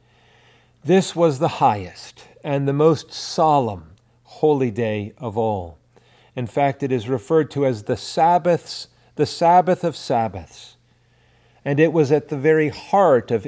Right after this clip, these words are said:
Israel's calendar and national life. It was the high day of cleansing from sin by substitutionary atonement. On this day, uh, the Israelites were told to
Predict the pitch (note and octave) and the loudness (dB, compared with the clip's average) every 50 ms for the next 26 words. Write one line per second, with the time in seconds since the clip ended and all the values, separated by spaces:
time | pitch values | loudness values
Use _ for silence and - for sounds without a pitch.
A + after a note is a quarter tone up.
0 | - - G3 E3+ D#3 C#3 C3 D3 D#3 D3 B2 G2+ - - - - - C#3 C#3 C#3 | -6 -2 0 0 0 -2 -2 -2 -2 -2 -2 -4 -10 -20 -18 -10 -6 -4 -2 -2
1 | E3+ - A#2 A2+ G#2 G#2+ G2+ G2 G2 F#2+ G2+ G2+ A2 B2 B2 B2 A2+ - - C#3 | -2 -2 -4 -4 -4 -4 -4 -4 -6 -6 -6 -6 -6 -6 -6 -6 -8 -8 -8 -6
2 | A#2+ A2 G#2+ G#2+ A2 A2 G2+ F2 - - - - - _ _ _ _ _ _ _ | -4 -4 -4 -4 -4 -6 -6 -10 -14 -20 -20 -20 -20 _ _ _ _ _ _ _
3 | _ _ _ _ _ _ _ _ _ _ _ _ - - D#3+ E3 D#3 D3+ B2+ A#2+ | _ _ _ _ _ _ _ _ _ _ _ _ -4 -2 0 2 4 2 2 2
4 | A#2+ C#3+ C3 - - F3 F3 F3 F3 E3+ E3 D3+ B2 B2 C#3 C#3+ C#3+ C3 A#2 G#2 | 0 -2 -2 0 4 4 6 6 6 4 2 0 0 2 2 4 4 4 2 0
5 | G2 F#2 - - - - - - F3 F3+ F3 E3 C#3+ D#3 D#3+ D3+ C3+ - - D3 | -2 -8 -12 -16 -20 -12 -4 -2 -2 0 0 -2 -2 -2 -2 -4 -4 -6 -6 -6
6 | C3 B2 G#2+ - - - D3 C#3 B2+ A2 G2 E2+ D#2+ E2+ _ _ _ _ _ _ | -6 -6 -8 -10 -6 -2 0 0 0 -2 -4 -8 -14 -18 _ _ _ _ _ _
7 | _ _ - C3+ C3 A#2+ G#2+ - - F3 D#3+ C#3 A2+ - - D3 - - - D3 | _ _ -4 -2 -2 -2 -4 -4 -2 -4 -4 -4 -6 -8 -8 -8 -6 -4 -4 -4
8 | C3 - - C3 A#2+ A#2 A2+ A2 G#2+ G#2+ G2+ G2 - - - A#2 A2 G#2+ F#2+ F2 | -4 -4 -6 -6 -6 -4 -4 -4 -6 -6 -8 -10 -12 -10 -8 -8 -8 -8 -10 -14
9 | E2 F#2 _ _ _ _ _ _ _ _ _ _ _ _ _ _ _ _ _ _ | -16 -20 _ _ _ _ _ _ _ _ _ _ _ _ _ _ _ _ _ _
10 | _ _ _ _ _ _ _ _ _ _ _ _ _ - B2+ B2+ B2 B2 C#3+ E3+ | _ _ _ _ _ _ _ _ _ _ _ _ _ -6 -4 -4 -2 0 0 0
11 | E3 - - - D3+ C3+ B2+ C3+ D#3 E3+ D#3+ - _ _ _ _ _ _ _ _ | 0 0 -2 0 2 2 4 4 2 2 -2 -6 _ _ _ _ _ _ _ _
12 | _ _ _ _ _ _ _ _ _ _ _ _ _ _ _ - B2+ B2 A2 A#2+ | _ _ _ _ _ _ _ _ _ _ _ _ _ _ _ -10 -8 -6 -6 -6
13 | - - E3+ D#3+ C3+ C#3+ D3+ D#3 D3 C#3+ C#3+ D3 - - - D3 C3+ - - - | -4 -2 -2 -2 0 2 2 2 4 4 2 0 -2 -4 -2 -2 -2 -2 -2 0
14 | D3 D3 C#3 C#3 C3+ C#3 - - D3+ C#3+ | 2 2 2 2 0 -4 -6 -6 -6 -6